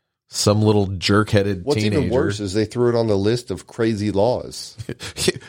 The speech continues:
Speaker 1: Yes.
Speaker 2: Like, how insane
Speaker 1: Let's
Speaker 2: is that
Speaker 1: automatically
Speaker 2: law?
Speaker 1: question every law that this guy put on this list.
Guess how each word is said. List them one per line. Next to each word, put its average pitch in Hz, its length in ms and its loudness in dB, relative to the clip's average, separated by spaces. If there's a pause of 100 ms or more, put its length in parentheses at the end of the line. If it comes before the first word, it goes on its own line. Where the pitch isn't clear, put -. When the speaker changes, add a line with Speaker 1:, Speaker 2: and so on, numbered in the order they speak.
(140)
Speaker 1:
Yes. 170 220 2
Speaker 2:
Like, 139 120 -2
how 190 180 0
insane 120 260 -2
Speaker 1:
Let's 160 160 4
Speaker 2:
is 185 60 0
that 156 100 2
Speaker 1:
automatically 139 600 4
Speaker 2:
law? 98 60 0
Speaker 1:
question 110 640 -2
every 107 240 0
law 101 320 0
that 78 140 -10
this 104 120 -4
guy 98 120 -2
put 101 180 0
on 87 160 2
this 98 180 -2
list. 92 520 -2